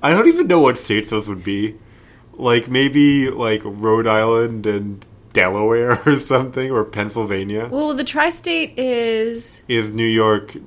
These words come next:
Speaker 1: New Jersey, and Connecticut.
Speaker 2: There's Massachusetts and New Jersey.
Speaker 1: It could be
Speaker 2: or,
Speaker 1: Macha-,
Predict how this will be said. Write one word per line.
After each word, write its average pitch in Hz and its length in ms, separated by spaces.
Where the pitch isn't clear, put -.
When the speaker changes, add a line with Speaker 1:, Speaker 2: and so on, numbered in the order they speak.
Speaker 1:
New 107 260
Jersey, 101 560
and 98 200
Connecticut. 95 500
Speaker 2:
There's 214 280
Massachusetts 220 760
and 185 600
New 190 140
Jersey. 190 140
Speaker 1:
It 214 40
could 143 120
be 143 80
Speaker 2:
or, - 40
Speaker 1:
Macha-, - 380